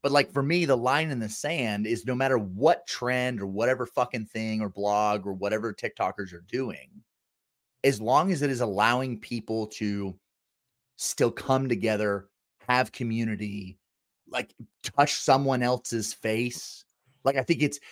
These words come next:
the idea of st-, being together and doing something that we inherently as humans need to be able to do. Like, for me,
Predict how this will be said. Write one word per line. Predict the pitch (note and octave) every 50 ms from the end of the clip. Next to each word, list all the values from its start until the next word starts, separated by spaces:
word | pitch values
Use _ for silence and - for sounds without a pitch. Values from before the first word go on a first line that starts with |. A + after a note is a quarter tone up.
| - _ _
the | - A2+ B2+ C3+
idea | C3 C3 C#3 G2 A#2+ C#3 D#3+ E3+ C#3
of | A2 -
st-, | - - - - - A#2 -
being | B2 C3 C3+ D#3 E3 E3+ E3+
together | - D#3 C#3+ A#2 C3+ C3+ C3 B2+
and | A2+ A2+ G2+
doing | A#2 B2 C#3 C#3
something | B2+ - C3 A#2+ B2 A#2+ A2+
that | A2 G#2
we | G2 G#2 C3 C#3 C3+
inherently | B2 A#2+ A2+ G#2 - - A2+ B2 C3+ C3+ C3+ C3+ B2+ B2 A#2+ G#2+
as | G#2 A2+ A#2 A2+
humans | - - - A#2+ A#2+ A#2+ A#2 A2 G2+ G2 G2 F#2 F2+ - - _ - - _ _ -
need | G#2+ A#2 A#2+ C3+ E3 E3+ F3 F3 E3+ D3+ -
to | C#3+ C3+
be | A#2+ B2 A#2 A2+ B2
able | B2 A#2 A2 G#2 F2+
to | - - F#2
do. | F2 G2 A#2+ A2+ F2 C#2+ C2+ - - A#2+ G#2+ _ _ _ _ _ _ _ _ _ -
Like, | A#2 A#2 -
for | - C3+
me, | B2+ C3+ E3 F3 E3+ D3+ B2